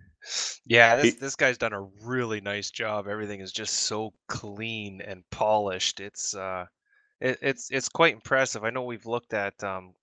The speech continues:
Speaker 1: quite a few of these, you know, over the course of the last while. Um, but this one, it almost kinda,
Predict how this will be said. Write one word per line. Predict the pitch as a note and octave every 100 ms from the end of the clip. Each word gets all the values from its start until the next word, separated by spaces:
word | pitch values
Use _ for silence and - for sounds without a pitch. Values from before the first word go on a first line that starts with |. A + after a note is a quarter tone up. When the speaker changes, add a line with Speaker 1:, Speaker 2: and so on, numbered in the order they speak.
| -
Speaker 1:
quite | C3 A2
a |
few | - - A#2 A#2+ B2 A2+ G#2+
of | G#2 G2
these, | - G#2+ G#2 G2 - - - _
you | - A2
know, | G2 F#2+
over | G2+ F#2+
the | F#2 F#2 _ _ _
course | - G#2 G2 -
of |
the | F#2
last | F2+ F2+ F2+ - _ _
while. | - F#2 F#2 F2+ F2 _ _ _ _ _ _
Um, | G2+ F2+ E2+ E2+ E2 - _ _ _ _ _
but | - A#2
this | D3+ F#3+
one, | C#3+
it | B2
almost | C#3 D#3+ D3 -
kinda, | D3+ C3